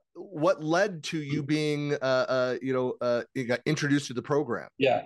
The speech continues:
Speaker 2: yeah, yeah. So my, what I've done is that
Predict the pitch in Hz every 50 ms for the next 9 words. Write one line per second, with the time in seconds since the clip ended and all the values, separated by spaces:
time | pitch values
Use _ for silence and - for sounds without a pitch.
0 | - - 135 131 123 127 127 123 123 - - - - _ _ _ - - - 143
1 | 143 139 139 139 139 139 135 139 135 131 147 175 202 226 220 202 - - - -
2 | - 139 156 170 170 180 196 214 214 175 - - 143 135 139 147 147 143 147 143
3 | - - 143 139 143 143 139 139 - 127 123 120 113 104 -